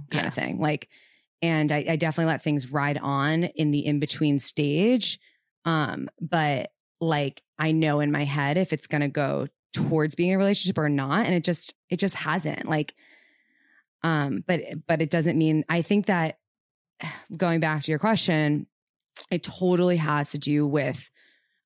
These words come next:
Speaker 1: um, yourself and not the other person. I, I, I really haven't found someone that's cared about that. Maybe that guy on the date with me that time, like, <laughs> he'd be like, "And you're not in a relationship, like, or you've never been in a relationship. Goodbye."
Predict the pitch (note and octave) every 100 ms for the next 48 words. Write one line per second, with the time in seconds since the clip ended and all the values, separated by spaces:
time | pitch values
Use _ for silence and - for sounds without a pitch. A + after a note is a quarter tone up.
0 | - D#3 C#3+ G#2 F#2 D3+ _ _ - F3
1 | D#3 - - D3+ E3+ D#3 C#3+ C#3+ C3+ -
2 | D3 D3+ C#3+ C3 D#3+ B2 E3 D#3 F3 F#3
3 | E3 D#3+ D#3 D#3+ D#3+ D3+ C#3 C#3+ - E3
4 | D3+ F#2+ - A#1+ - G3+ G3 D#3+ D#3+ D#3+
5 | D#3 D3+ D3+ B2+ F#3 F#3+ D3+ F2 F#3 F#3+
6 | G#3 G#3 F#4 C4+ A#3 A#3+ - G4+ D#4+ A#3+
7 | B3 C#4+ D4+ C4 A#3+ A3 F#3+ F3 G3+ C4
8 | D4+ D#4 - F#3+ - G#3+ G#3+ G#3+ F#3+ G3+
9 | G3 F#3+ E3+ D#3+ G3 G#3+ A3+ G#3 A3+ F#3+
10 | D3 - E3+ G#3 E3 D3+ D#3+